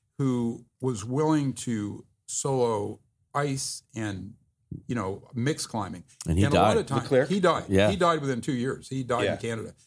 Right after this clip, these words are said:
Speaker 3: Yeah, that's
Speaker 1: Uh,
Speaker 3: Leclerc,
Speaker 1: but,
Speaker 3: yeah.
Speaker 1: uh, that's worth looking at because that guy is identifiably crazy when he made the film. And he, you know, th-, this ice climbing, a lot of it involves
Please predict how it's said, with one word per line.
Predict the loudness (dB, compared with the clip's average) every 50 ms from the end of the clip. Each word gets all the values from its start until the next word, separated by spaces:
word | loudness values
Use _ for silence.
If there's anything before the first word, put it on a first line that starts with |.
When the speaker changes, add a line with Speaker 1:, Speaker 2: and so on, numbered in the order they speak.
| _
Speaker 3:
Yeah, | -4 -2 -2
that's | -2 -2 -2
Speaker 1:
Uh, | -2 -2
Speaker 3:
Leclerc, | -2 -2 0 2 2 2 0
Speaker 1:
but, | -2
Speaker 3:
yeah. | 0 0
Speaker 1:
uh, | 2 2
that's | 2 2 2 0 -2
worth | -2 0 2 2 2 0
looking | -2 -2 0 0 0 0 0 0
at | -2 -2 -4
because | -4 -2 -2 0 0 -2 -4 -6
that | -4 -2 -2 -2 0 0
guy | 0 0 0 0 -2 -4 -6 -8 -12 -14 _ _ _ _ -6
is | -4 -4 -4
identifiably | -4 -2 -2 0 0 0 0 0 0 0 -2 -2 -4 -6 -8
crazy | -8 -6 -4 -2 -2 -2 -4 -6 -10 -12 -12 -14 -18 _ _ _ _ _ -6
when | -2 0 0
he | 2 2
made | 2 0 0 -2
the | -4 -6
film. | -4 -4 -2 -2 -4 -6 -8 -8 -6
And | -4 -4 -4 -4
he, | -4 -4 -4 -6 -10 _ _ _
you | -2 0
know, | 2 2 0
th-, | -2 -4 -4
this | -2 -2 -2 0 2
ice | 2 2 2 0
climbing, | 0 0 0 0 0
a | 2
lot | 2 2 2
of | 2 2
it | 0 -2 -6 _ _
involves | -4 -4 -2 0 0 2 2 2 2 0 -2 -6 -10 -12